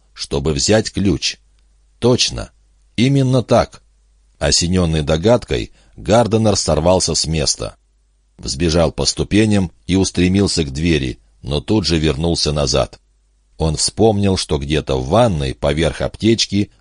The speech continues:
завалялись старые очки от солнца. Они обосновались там прочно, как это случается с мелкими предметами в холостяцких домах, как косметика покойной жены в доме Ньюта Берингера.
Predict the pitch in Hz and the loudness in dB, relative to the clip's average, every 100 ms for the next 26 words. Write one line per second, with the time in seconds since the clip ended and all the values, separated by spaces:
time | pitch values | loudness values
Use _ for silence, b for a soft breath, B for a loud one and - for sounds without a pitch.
0 | - - 82 90 101 101 90 - 95 98 | -12 -4 0 2 2 2 0 0 2 2
1 | 95 95 90 - 110 82 67 - 65 62 | 4 2 0 -2 -2 -2 -2 -6 -6 -6
2 | - 57 - _ _ _ _ _ - 71 | -8 -10 -10 _ _ _ _ _ -8 -2
3 | 87 107 101 98 90 90 101 98 90 - | 0 2 2 0 2 2 4 2 0 0
4 | 90 73 110 110 - 69 64 - 73 73 | -2 0 2 2 0 -4 -6 -6 -6 -4
5 | 80 78 - 78 - 85 80 - 76 76 | -2 -4 -2 -4 0 0 0 -2 -4 -2
6 | 85 80 80 78 73 80 71 82 76 69 | -2 -2 -2 -4 -2 -4 -2 -2 -2 -2
7 | 71 69 73 73 - 78 73 - 71 64 | -4 -6 -4 -4 -2 -2 -2 -2 -6 -2
8 | 69 71 65 - - _ _ _ _ _ | -2 0 -2 -4 -12 _ _ _ _ _
9 | 80 78 - 85 - 95 87 85 92 - | -4 -2 -2 -2 0 -2 0 0 -2 -2
10 | 85 - 87 85 82 78 95 87 62 64 | -2 2 2 2 0 0 0 0 -2 -2
11 | 78 78 76 73 76 71 67 71 69 67 | -2 0 -2 -2 -4 -4 -4 -2 -2 -4
12 | 64 65 60 55 | -4 -6 -4 -8